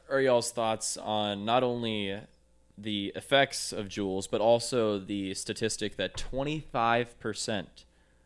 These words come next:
of all high schoolers vape regularly? Not only have they ever just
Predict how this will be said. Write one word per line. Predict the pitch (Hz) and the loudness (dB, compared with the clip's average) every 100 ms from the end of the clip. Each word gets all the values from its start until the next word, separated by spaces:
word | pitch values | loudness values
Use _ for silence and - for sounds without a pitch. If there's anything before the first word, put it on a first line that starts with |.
| - | -8
of | 101 | 2
all | 104 101 | 4 6
high | 104 101 | 4 2
schoolers | - 98 67 58 - - - - - - _ - 104 - _ _ _ _ 117 | 0 -4 -4 -8 -10 -16 -18 -20 -20 -20 _ -16 -16 -18 _ _ _ _ -6
vape | - 113 101 - | 4 4 4 -2
regularly? | 95 101 90 85 64 58 98 | -2 -2 -2 -6 -8 -10 0
Not | 117 160 | 2 4
only | 160 139 | 2 -2
have | 120 101 | -4 -2
they | 101 | -2
ever | 98 92 87 | -2 -4 -12
just | - | -16